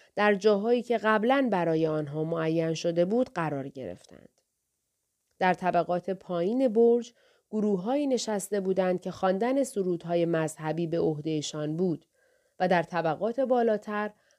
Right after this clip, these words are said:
کاهن‌ها بودند که مراسم دعا و نماز به جای آورده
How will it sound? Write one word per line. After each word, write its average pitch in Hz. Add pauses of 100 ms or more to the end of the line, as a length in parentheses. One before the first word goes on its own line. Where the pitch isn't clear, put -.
کاهن‌ها 175
بودند 220
که 220 (260)
مراسم 190
دعا 190
و 269
نماز 220
به 214
جای 185
آورده 170